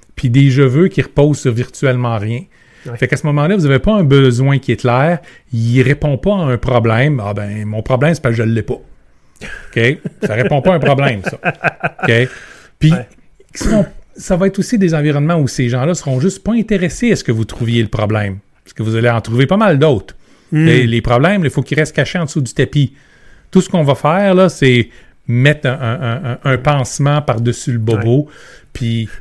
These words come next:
Speaker 1: espérer que ça tienne jusqu'à temps qu'il y ait quelqu'un d'autre qui soit en charge de ça puis responsable de ça.
Speaker 2: Il y a des environnements de travail, Maurice, où si tu trouves un problème, enterre ton tas puis ça presse.
Speaker 1: Oui.
Speaker 2: <laughs> Qu'on le sente pas ailleurs.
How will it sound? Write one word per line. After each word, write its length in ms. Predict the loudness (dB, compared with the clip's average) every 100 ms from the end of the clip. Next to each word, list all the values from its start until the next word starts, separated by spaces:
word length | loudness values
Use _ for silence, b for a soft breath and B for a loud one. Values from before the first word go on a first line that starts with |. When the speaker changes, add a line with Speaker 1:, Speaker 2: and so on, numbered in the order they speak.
| -16 -4
Speaker 1:
espérer 480 | -4 0 2 2 -2
que 100 | -6 -6
ça 160 | -4
tienne 440 | -4 0 2 2 2
jusqu'à 340 | -2 -2 -2
temps 120 | -2
qu'il 100 | -2
y 20 |
ait 40 | -2
quelqu'un 340 | -2 -2 -2
d'autre 240 | 0 0 -2
qui 140 | -14
soit 180 | -10 -8
en 120 | -6
charge 340 | -6 -4 -4 -2
de 80 | -6
ça 220 | -4 -6
puis 200 | -4 -6
responsable 580 | -6 -8 -10 -8 -8 -8
de 60 | -8
ça. 120 | -2
Speaker 2:
Il 40 |
y 20 |
a 180 | 0 0
des 160 | 2 2
environnements 400 | 2 2 2 0
de 40 |
travail, 240 | 2 2 4
Maurice, 340 | 4 4 2
où 60 | 0
si 140 | -2
tu 100 | -8
trouves 220 | -2 2 2
un 40 |
problème, 460 | 2 2 2 2 0
enterre 440 | 0 2 2 2 2
ton 200 | 0 2
tas 220 | 2 2
puis 100 | 2
ça 120 | 0
presse. 560 | 0 0 -2 -6 -2 0 4
Speaker 1:
Oui. 120 | 2 2 -2 -2
Speaker 2:
<laughs> 340 | -2 -6 -6 0
Qu'on 140 | 2
le 40 | 2
sente 320 | 2 0 2
pas 140 | 2
ailleurs. 400 | 4 0 -2 -4